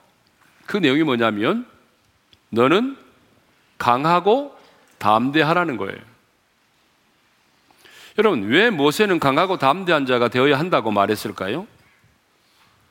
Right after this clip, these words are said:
왜 다윗은 아들 솔로몬에게 "힘써 대장부가 되라"고 했을까요? 아니, 저와 여러분은 왜 힘써 대장부가 되어야 되고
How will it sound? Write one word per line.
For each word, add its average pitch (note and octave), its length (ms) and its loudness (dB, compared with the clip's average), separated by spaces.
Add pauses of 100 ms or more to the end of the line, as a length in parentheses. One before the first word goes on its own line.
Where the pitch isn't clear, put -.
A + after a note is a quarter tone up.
(280)
왜 F#3+ 260 4
다윗은 F#3 420 2
아들 C3 220 2
솔로몬에게 B2 1000 0 (880)
"힘써 F3+ 460 -2
대장부가 D#3+ 800 -2 (720)
되라"고 D#3 460 0
했을까요? A#2+ 600 -4 (1500)
아니, D#3+ 260 2
저와 G3+ 300 2
여러분은 E3 520 2
왜 F3+ 160 2
힘써 G3 360 -2
대장부가 D#3 520 0
되어야 D#3 320 2
되고 D3 420 -2